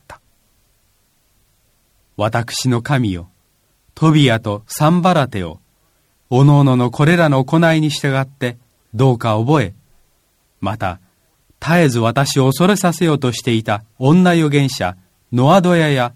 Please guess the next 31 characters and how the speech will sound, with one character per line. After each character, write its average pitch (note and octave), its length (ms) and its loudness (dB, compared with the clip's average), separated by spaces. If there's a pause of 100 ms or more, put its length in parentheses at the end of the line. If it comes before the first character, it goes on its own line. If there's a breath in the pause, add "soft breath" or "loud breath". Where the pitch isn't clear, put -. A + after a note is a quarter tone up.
(320)
そ - 240 -6
の C3+ 120 2
他 C3 160 0
の A#2+ 60 -2
預 A#2+ 160 0
言 E3 180 2
者 D3+ 160 -4
た B2+ 140 -6
ち C3+ 180 -4
を C3 160 0
覚 F#3 200 0
え - 20 -2
て A2+ 140 -8
く G2 100 -10
だ E2+ 120 -8
さ F2 180 -12
い。 D#2+ 100 -14 (2000)
つ E3 140 0
い A#2 120 2
に、 E2+ 240 -8 (380)
城 A#2+ 320 0
壁 C3+ 320 -2
は G2+ 280 -4 (200)
五 A#2 200 0
十 F#3+ 260 2
二 F3+ 140 0
日 C#3 260 -2
か - 160 -14
か G2+ 120 -4
っ F#2+ 40 -8
て、 F2 340 -14